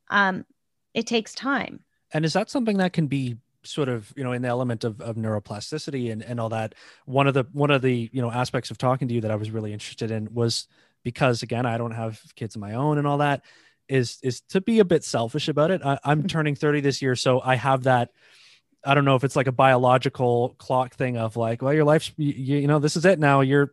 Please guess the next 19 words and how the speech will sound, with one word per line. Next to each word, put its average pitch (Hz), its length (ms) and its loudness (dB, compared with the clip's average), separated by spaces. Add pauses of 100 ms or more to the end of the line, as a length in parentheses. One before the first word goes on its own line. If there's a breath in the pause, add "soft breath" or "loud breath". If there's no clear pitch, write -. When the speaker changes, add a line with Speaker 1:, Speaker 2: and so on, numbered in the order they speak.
Speaker 2:
you're 160 160 -2
thirty 175 460 4
and 123 360 -4
this 123 140 -12
is, - 340 -10
you 135 320 0
are 156 160 8
who 165 100 4
you 160 260 4
are 151 240 4
and 131 80 -2
nothing's 131 320 -2
Speaker 1:
Mm-hmm. 139 100 -2
Speaker 2:
ever 139 100 -2
gonna 131 200 -2
change," 139 360 -2
a 131 40 -2
little 135 240 2
bit. 131 260 0